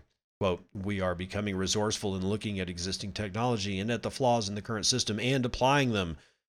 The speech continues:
To future and current needs, said Kath-, Catherine Cooley,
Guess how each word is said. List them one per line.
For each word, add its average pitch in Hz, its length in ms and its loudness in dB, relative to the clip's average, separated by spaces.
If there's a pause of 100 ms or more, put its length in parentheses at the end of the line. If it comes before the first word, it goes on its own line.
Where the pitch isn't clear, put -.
To 117 120 4
future 127 460 6
and 107 120 0
current 120 340 2
needs, 123 400 4
said 104 260 0
Kath-, 110 460 0 (140)
Catherine 120 680 2
Cooley, 117 680 2